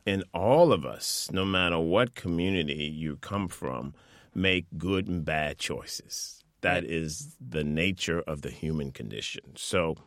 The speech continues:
Speaker 1: acknowledge that, right?
Speaker 2: Mm-hmm.
Speaker 1: But the bottom line is you can't look at these communities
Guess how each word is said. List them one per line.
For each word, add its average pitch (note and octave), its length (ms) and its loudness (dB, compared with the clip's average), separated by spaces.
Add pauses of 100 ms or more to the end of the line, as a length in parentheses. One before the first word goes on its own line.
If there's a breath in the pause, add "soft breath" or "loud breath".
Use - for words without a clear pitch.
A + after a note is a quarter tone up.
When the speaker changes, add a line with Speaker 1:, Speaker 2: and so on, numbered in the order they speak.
(100)
Speaker 1:
acknowledge C#3+ 640 0
that, G#2 320 0 (200)
right? A2 280 4
Speaker 2:
Mm-hmm. F3 100 -10 (340 loud breath)
Speaker 1:
But F2 120 2
the F#2 60 2
bottom F#2 380 6
line G2 420 6
is E2 480 2
you E2 180 -2
can't - 360 0
look F#2+ 260 0
at F#2 120 -4
these E2 240 -4
communities D#2+ 760 -2